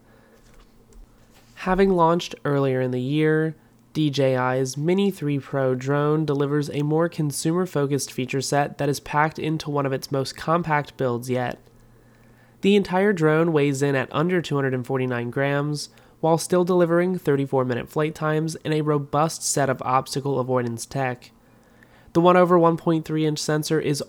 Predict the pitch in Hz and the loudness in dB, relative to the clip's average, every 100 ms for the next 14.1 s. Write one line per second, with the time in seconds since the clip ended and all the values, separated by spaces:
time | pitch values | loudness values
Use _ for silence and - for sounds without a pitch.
0 | 143 151 170 175 156 139 131 123 127 - | 2 4 6 4 4 2 2 0 -2 -2
1 | 135 135 151 151 147 - 151 156 151 143 | -2 -2 -2 -4 -4 -2 -2 0 -2 -2
2 | 139 139 135 139 131 123 123 151 - 151 | -2 -2 -2 -2 -2 0 0 -2 -4 -4
3 | 143 - - 139 135 131 156 175 180 170 | -4 -4 -6 -2 0 2 2 2 0 0
4 | 156 151 151 147 156 - 139 135 127 131 | -2 0 2 2 0 -2 -2 -2 -2 -4
5 | 123 - 127 120 127 151 156 156 156 - | -4 -4 -4 -4 -2 0 2 2 0 -4
6 | - _ _ _ _ - 180 196 180 - | -14 _ _ _ _ -4 6 6 6 4
7 | 151 170 190 170 147 139 135 - 131 131 | 6 6 4 4 4 4 2 0 -2 0
8 | 139 160 170 165 156 151 156 - 160 156 | 0 2 4 2 2 0 -2 -2 -4 -4
9 | - 147 - 165 190 - - 147 135 135 | -4 -4 0 2 2 -2 -6 -2 0 2
10 | 123 120 123 127 143 151 165 - 147 143 | 2 0 -4 -2 0 2 0 0 -2 -2
11 | 147 - 143 139 - 135 131 165 175 185 | -4 -2 -2 -2 -4 -4 2 2 2 0
12 | 160 156 165 165 165 - 151 - 127 127 | 0 2 2 2 2 0 -4 -2 -2 -2
13 | 127 131 127 120 - 143 139 147 147 151 | -4 -6 -6 -6 -2 -2 -2 -2 -2 -2